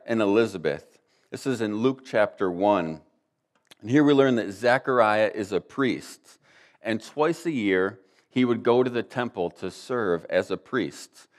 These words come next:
And when he was at the temple, they would cast lots, which was like an old school game of rock, paper, scissors, to find out who would get to go into the temple and offer up prayers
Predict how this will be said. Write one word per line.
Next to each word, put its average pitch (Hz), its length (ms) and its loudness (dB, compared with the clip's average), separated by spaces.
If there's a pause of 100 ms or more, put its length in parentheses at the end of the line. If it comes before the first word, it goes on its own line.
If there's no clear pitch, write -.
(300)
And 113 140 0
when 123 80 0
he 123 100 0
was 117 220 -2
at 147 240 2
the 156 80 0
temple, 98 480 -2
they 101 160 0
would 104 220 0
cast 113 420 0
lots, 107 480 2
which 95 180 -10
was 95 160 -12
like 98 160 -2
an 95 100 -4
old 113 340 0
school 113 340 -6
game 104 320 -2
of 87 160 -8
rock, 101 300 2
paper, 104 320 -4
scissors, 82 600 -8 (380)
to 110 80 -4
find 120 420 -2
out 104 320 4 (260)
who 143 160 4
would 143 200 2
get 123 200 2
to 110 80 -8
go 107 360 2
into 135 240 -4
the 135 140 -2
temple 90 520 -2
and 98 160 -4
offer 107 360 0
up 92 200 2
prayers 104 600 -2